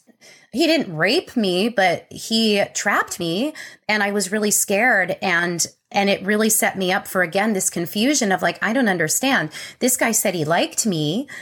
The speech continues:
and I opened my heart and I trusted him and I got in his car and he,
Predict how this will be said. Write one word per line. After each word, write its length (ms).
and 140
I 240
opened 320
my 140
heart 200
and 80
I 60
trusted 400
him 140
and 80
I 40
got 220
in 60
his 140
car 340
and 160
he, 180